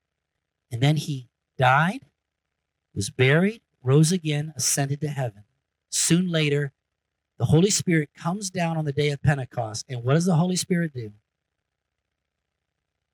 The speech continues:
Unconfuses the languages. On the day of Pentecost, the Spirit of God falls down upon people from all different language groups,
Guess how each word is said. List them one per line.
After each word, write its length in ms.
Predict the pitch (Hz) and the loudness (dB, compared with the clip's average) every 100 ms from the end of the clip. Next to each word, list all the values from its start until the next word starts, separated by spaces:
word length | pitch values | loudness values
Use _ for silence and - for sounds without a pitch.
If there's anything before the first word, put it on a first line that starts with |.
| _ _ _ _ _ _ _ _ _ 151 | _ _ _ _ _ _ _ _ _ 4
Unconfuses 960 | 139 151 160 - 127 - 127 123 120 | 4 4 -2 -6 -6 -2 -4 -4 -8
the 80 | 120 | -10
languages. 720 | 110 101 92 - 95 - - _ _ _ _ _ _ _ _ _ _ _ _ _ _ _ _ _ _ _ - | -12 -14 -16 -20 -16 -16 -16 _ _ _ _ _ _ _ _ _ _ _ _ _ _ _ _ _ _ _ -4
On 60 | 123 | -2
the 80 | 123 | 2
day 220 | 139 175 | 2 2
of 100 | - | 2
Pentecost, 800 | 151 143 - 123 113 117 - _ _ _ - | 0 0 -4 -6 -6 -10 -12 _ _ _ -6
the 60 | 127 | -4
Spirit 340 | - 147 156 | 2 4 4
of 140 | 160 | 2
God 260 | 151 127 120 | 0 -4 -4
falls 560 | - - 143 165 190 165 | -6 -2 2 4 2 -2
down 300 | 170 151 147 | -4 -2 -6
upon 300 | - 143 135 | -4 -6 -4
people 360 | 143 127 113 | -6 -4 -6
from 220 | - 107 - | -6 -12 -2
all 360 | 135 156 185 | 2 4 2
different 600 | 165 160 151 160 160 156 | 0 -2 -2 -4 -6 -6
language 540 | 139 139 139 135 135 - | -4 -4 0 -2 -2 -4
groups, 380 | 127 113 - | -2 -2 -6